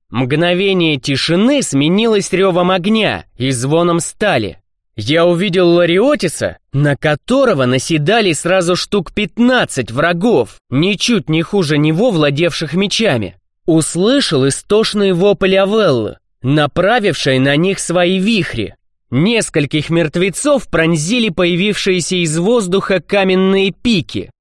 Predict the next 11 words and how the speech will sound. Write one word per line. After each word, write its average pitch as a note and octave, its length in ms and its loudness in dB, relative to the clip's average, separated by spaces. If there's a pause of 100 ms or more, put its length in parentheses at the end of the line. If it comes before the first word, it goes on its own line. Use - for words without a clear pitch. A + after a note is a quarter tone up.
(260)
«Привет G3 440 0
от F3 200 -4
Талли!» B2+ 480 -2 (220)
Между F3+ 560 0
мной G#3+ 340 0
и D#3 60 2
выходом D#3 580 -2
стоял E3+ 500 0
десяток F3 640 -2
мертвых E3 500 0
рыцарей. G3 640 -4